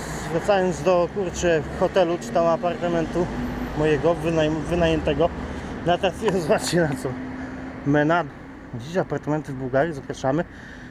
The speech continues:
Widzisz, ty, kurwa, <laughs> to, to mnie zawsze ta, kurwa, pracowitość polska zawsze rozpierdala.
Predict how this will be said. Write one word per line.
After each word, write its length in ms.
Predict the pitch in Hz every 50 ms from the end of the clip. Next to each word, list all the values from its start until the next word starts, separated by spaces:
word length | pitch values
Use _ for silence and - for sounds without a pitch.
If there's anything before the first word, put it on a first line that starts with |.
| - - - 131
Widzisz, 180 | 123 - -
ty, 140 | - - 135
kurwa, 360 | 123 - 160 147 135 131 147 131 143 - -
<laughs> 120 | 151 147 - -
to, 80 | - 151 - - - - - - - - - - -
to 120 | - 160
mnie 120 | 151 156 147
zawsze 300 | 139 151 143 - - -
ta, 120 | - 139
kurwa, 420 | - - 147 139 131 143 135 135 123
pracowitość 760 | - - - 165 143 - - 156 147 151 147 - 147 - -
polska 500 | - 160 143 127 - - 151 139 131 123
zawsze 340 | 120 139 131 - - - 139
rozpierdala. 580 | 123 - - - 143 127 131 139 131 127 117